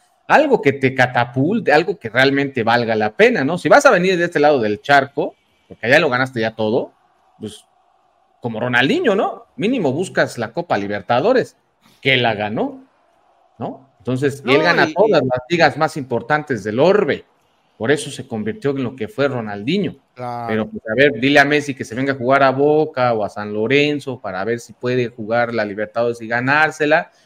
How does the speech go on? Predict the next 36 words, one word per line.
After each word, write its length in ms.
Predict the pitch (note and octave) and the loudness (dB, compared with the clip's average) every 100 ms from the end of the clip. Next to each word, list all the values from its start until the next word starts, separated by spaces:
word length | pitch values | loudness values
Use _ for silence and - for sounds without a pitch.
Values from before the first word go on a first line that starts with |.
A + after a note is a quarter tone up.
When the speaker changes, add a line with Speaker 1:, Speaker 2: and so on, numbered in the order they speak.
| _ | _
Speaker 1:
por 140 | A2 | 0
algo 200 | B2 A2 G2+ | 0 0 -6
no 120 | G2 | -14
se 160 | - | -10
vino, 300 | F#2+ D#3 A#2+ F2 _ _ _ _ | -2 -2 -2 -12 _ _ _ _
¿no? 180 | G#2 D3 _ _ _ | -16 -16 _ _ _
Hay 160 | - C3+ | 0 0
pocos 320 | C#3 C#3+ C#3 | 2 2 2
jugadores 300 | B2 B2 B2+ | 2 2 2
que 80 | B2+ | -2
se 60 | G#2 | -6
vienen 200 | A#2 A2+ | -6 -4
para 160 | A#2 | -2
acá, 240 | A#2 D3+ - _ _ | -2 -4 -8 _ _
pero 280 | D#3+ E3+ F3 | 0 0 2
¿qué, 440 | C4 C#4+ - - _ _ | 0 2 0 -6 _ _
qué 120 | - | 6
le 120 | A#3 A#3 | 6 8
puedes 320 | A#3 A#3+ G#3 | 6 6 4
presentar, 720 | - D#3+ - D#3 C3+ F3+ F3 | 2 0 2 -2 4 4 4
qué 100 | F#3+ | 0
proyecto 600 | F#3 F#3 D3 D#3+ E3 - | 2 2 2 0 -2 -4
le 120 | C#3+ | -4
puedes 240 | - C#3+ C#3 | -2 -2 -2
presentar 480 | B2 A2 A2+ A#2+ C3 | -6 -8 -6 -2 -2
a 60 | |
un 80 | C3+ | -2
jugador 280 | B2+ B2 B2+ | -4 -4 -4
como 160 | C3+ B2+ | -6 -6
Sergio 280 | C3 C3 C#3+ | -6 -6 -2
Ramos 360 | C#3+ D3 E3+ - | -2 -2 -8 -8
cuando 280 | A#2+ A#2+ A#2 | -8 -6 -4
solamente 400 | F3 F3 F3+ F3+ | -2 -2 -2 -6
tienes 220 | F3+ F3+ | -8 -10
Conca 280 | D3+ C3+ - | -8 -4 -2
Champions? 540 | A#3 D#4 B3 A3 G#3 | -2 -4 -4 -6 -8